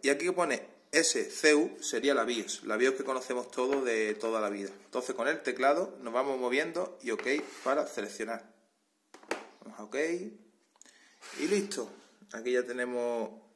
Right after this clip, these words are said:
las opciones, como veis, avanzado, power, boot,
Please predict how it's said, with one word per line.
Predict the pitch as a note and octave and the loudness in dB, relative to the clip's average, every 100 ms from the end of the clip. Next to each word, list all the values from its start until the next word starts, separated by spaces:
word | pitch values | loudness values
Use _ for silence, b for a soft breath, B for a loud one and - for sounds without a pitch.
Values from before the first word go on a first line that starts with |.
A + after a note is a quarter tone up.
| _ - | _ -12
las | B2 A#2 | -6 -6
opciones, | G#2 - D#3 F#3+ G#3+ G#3+ G#3+ - | -4 2 4 6 4 2 -4 -10
como | - G#2+ | -6 -2
veis, | B2+ D#3+ F3+ F3+ - - - B B B B - | 2 4 2 0 -6 -12 -20 B B B B -20
avanzado, | - - - C#3 D3+ D#3 D3 | -18 -10 0 2 4 4 2
power, | C#3 D3 D3 D3+ | 2 2 4 2
boot, | - C3+ D#3 D3+ | 2 2 0 0